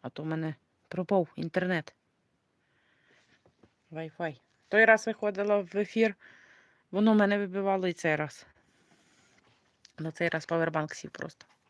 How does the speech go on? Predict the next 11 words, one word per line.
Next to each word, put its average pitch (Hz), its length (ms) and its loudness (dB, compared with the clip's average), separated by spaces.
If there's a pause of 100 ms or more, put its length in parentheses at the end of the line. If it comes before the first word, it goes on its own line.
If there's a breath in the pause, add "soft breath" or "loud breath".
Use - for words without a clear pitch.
(720 soft breath)
І 180 100 -10
роутер 175 340 -8
не 180 140 -4
працював. 180 600 -8 (680)
А - 120 4
я 294 200 6
говорю, 247 440 4
розказую, 202 800 -8
а 214 140 -2
воно 196 260 -8
пропало. 170 480 -16